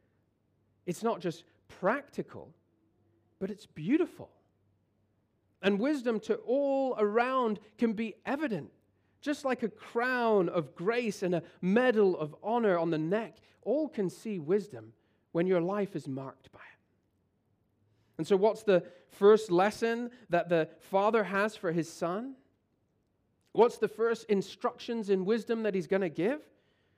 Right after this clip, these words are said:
Well, we see that in the, the remainder of the passage, verses ten to nineteen. It's a warning. It's a warning.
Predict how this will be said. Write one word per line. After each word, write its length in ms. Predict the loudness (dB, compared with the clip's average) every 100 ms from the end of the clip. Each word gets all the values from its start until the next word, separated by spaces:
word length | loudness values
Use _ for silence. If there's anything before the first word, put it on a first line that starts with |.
| _ -4
Well, 140 | -2
we 100 | -2
see 240 | -6 -6 -2
that 200 | -2 -2
in 80 |
the, 180 | 0 -2 -4 _
the 100 | -2
remainder 520 | 0 0 0 0 0 -2
of 100 | -2
the 100 | -8
passage, 560 | -8 -10 -8 -12 -8
verses 400 | -4 -4 -6 -12
ten 360 | -10 -4 -2 -2
to 120 | -2
nineteen. 640 | -2 -2 -4 -6 -8 -8 -14 _ _ _ _ _ _ _
It's 180 | -12 -8
a 60 | -8
warning. 480 | -8 -10 -10 -12 -18 _ _ _ _ _ _ _ _ _ _ -8
It's 160 | -2
a 60 | -2
warning. 420 | 0 -4 -4